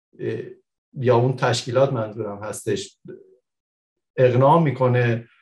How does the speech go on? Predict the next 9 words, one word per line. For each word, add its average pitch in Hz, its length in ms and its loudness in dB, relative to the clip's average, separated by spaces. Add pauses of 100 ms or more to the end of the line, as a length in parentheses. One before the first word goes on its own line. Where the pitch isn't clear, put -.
(300)
اه، 117 140 2
طرفدارها 120 880 0
رو 123 240 0
با 120 240 -2
حضور 135 420 -6
خودش، 127 500 -2
با 120 420 -6
اعلامیه‌ها 117 880 -6
و 120 260 -4